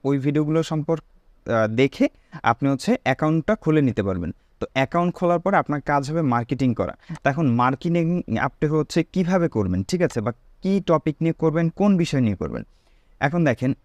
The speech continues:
এই লিংক শর্টনারগুলো কিন্তু Facebook-এ বা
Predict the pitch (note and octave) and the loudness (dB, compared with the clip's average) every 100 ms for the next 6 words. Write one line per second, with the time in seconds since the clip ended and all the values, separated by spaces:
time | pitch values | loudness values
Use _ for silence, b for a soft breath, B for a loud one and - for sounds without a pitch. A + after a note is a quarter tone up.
0 | _ D3+ E3+ F3+ D#3 D3 D#3 F3 D#3+ F3 | _ 0 2 2 2 2 0 -2 -2 -2
1 | E3 E3+ E3+ E3 G3+ F3+ D3+ C3+ B2+ C3+ | -2 -2 -2 -2 -2 -2 -2 -2 -2 -4
2 | A2+ C#3 C3 A#2+ A#2+ A#2 A#2 | -2 -2 0 2 4 2 0